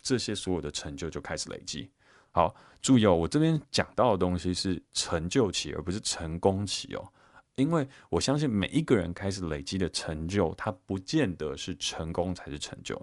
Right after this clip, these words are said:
它有可能是失败。因为我们狭义上面聊到成功，大部分都是在讲到什么赚钱啊、发大财啊，然后功成名就这些什么等等的。但是我觉得成就并不是成功，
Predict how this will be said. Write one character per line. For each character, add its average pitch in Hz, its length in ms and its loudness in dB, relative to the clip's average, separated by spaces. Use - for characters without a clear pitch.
它 - 160 -4
有 123 160 4
可 - 120 -6
能 - 100 -12
是 - 100 -8
失 - 220 -2
败。 90 180 0
因 120 100 4
为 123 180 4
我 104 140 8
们 110 120 8
狭 98 240 6
义 147 140 4
上 127 160 2
面 117 100 0
聊 90 160 2
到 95 120 4
成 80 260 -2
功， 87 260 2
大 95 160 6
部 95 80 2
分 95 200 2
都 87 180 0
是 90 260 -2
在 92 180 4
讲 78 220 -4
到 80 180 -2
什 76 80 -8
么 78 60 -8
赚 92 260 2
钱 76 320 -4
啊、 80 300 0
发 87 180 -2
大 90 160 0
财 76 300 -6
啊， 76 260 -4
然 71 180 -8
后 82 300 -2
功 101 160 2
成 87 120 -4
名 78 200 -6
就 87 180 2
这 76 100 -4
些 78 140 -4
什 69 100 -10
么 69 60 -12
等 - 180 -10
等 - 120 -10
的。 - 160 -16
但 120 100 2
是 131 60 4
我 92 120 2
觉 - 80 -6
得 82 80 -2
成 85 320 -4
就 90 300 2
并 135 220 2
不 78 180 -8
是 82 180 -8
成 76 280 -8
功， 85 240 -2